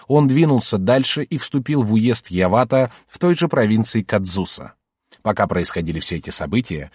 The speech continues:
прошло немалое время. Жители Идзу с самого начала питали любовь к Минамото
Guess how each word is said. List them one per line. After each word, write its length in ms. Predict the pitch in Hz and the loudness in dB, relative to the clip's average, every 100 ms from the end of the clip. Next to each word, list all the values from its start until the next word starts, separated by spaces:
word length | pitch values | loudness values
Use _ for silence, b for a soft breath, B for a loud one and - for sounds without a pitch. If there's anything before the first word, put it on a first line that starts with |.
| b | b
прошло 380 | - 82 - 78 | -10 -8 -6 -8
немалое 400 | 78 82 90 104 | -4 -2 2 2
время. 400 | 123 156 80 - _ _ _ b b - | 2 0 -2 -10 _ _ _ b b -4
Жители 480 | 107 170 175 175 - | 0 2 2 0 2
Идзу 400 | 190 131 87 87 | 0 2 -2 -4
с 60 | |
самого 360 | - 127 139 135 | 0 2 4 4
начала 400 | 131 127 151 117 | 4 2 2 2
питали 360 | 104 123 113 110 | 0 2 4 4
любовь 360 | 113 120 - | 4 2 0
к 100 | - | -4
Минамото 640 | 85 82 90 131 139 135 | -4 -2 2 2 2 -2